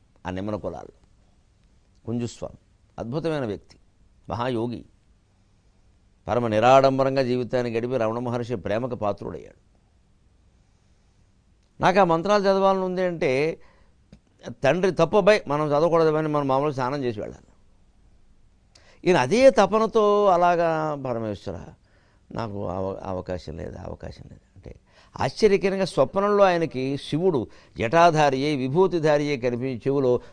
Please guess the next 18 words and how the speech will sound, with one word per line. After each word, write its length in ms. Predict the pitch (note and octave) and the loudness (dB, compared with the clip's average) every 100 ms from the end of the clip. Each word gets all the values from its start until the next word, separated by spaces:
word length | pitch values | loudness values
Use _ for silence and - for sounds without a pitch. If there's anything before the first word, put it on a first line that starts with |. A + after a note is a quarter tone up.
| - | -10
"నమ 160 | A2 A#2 | -6 -6
శివాయ, 880 | - - G2+ A2 A#2 A2+ A2+ A2+ A2+ | -8 -8 -6 -6 -6 -6 -6 -6 -8
నమ 200 | A2 A2+ | -8 -10
శివాయ, 840 | - - G#2 A2+ A2+ A2+ A#2 A2+ | -10 -10 -8 -6 -6 -6 -8 -8
నమ 200 | A2+ A2+ | -8 -10
శివాయ" 760 | A2 - G2 G#2 A2+ A#2 A2+ A#2+ - _ | -12 -12 -10 -4 -2 -2 -4 -6 -12 _
అని 100 | G#2 | -10
పంచాక్షర 500 | G2+ G#2 G#2 A2+ - | -6 -6 -4 -4 -4
మంత్రం 320 | G#2+ G#2+ G2 G#2+ | -6 -8 -8 -8
ఉపదేశించాడు. 480 | F#2+ F#2+ G2 G#2 | -8 -8 -8 -8
"నువ్వు 220 | G#2+ G2+ G#2 | -8 -6 -6
చదువుకోరు 320 | B2+ C3+ B2+ | -6 -4 -2
అబ్బాయి, 220 | A2+ A#2 | 0 -2
నీకు 180 | A2 G2+ | -2 -6
ఎవడు 360 | G2+ G#2 A2+ | -4 -4 -2
కాదంటాడు, 420 | A#2+ B2 A#2+ A2+ A2 | -2 -2 -2 -6 -6
నేను 180 | F#2 | -6
చూస్తాను." 320 | E2 - - | -10 -16 -20